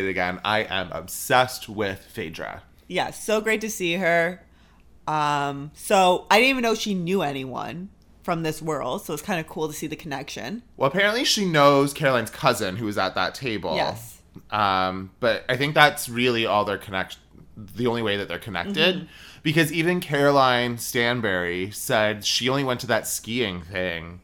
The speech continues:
Speaker 1: to meet Phaedra.
Speaker 2: Oh, cool.
Speaker 1: That's why she didn't ski.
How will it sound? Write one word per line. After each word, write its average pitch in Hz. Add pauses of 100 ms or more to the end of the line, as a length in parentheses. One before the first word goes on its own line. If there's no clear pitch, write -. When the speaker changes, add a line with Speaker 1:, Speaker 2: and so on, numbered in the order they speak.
Speaker 1:
to 120
meet 107
Phaedra. - (320)
Speaker 2:
Oh, 262
cool. 185
Speaker 1:
That's 113
why 131
she 127
didn't 120
ski. 104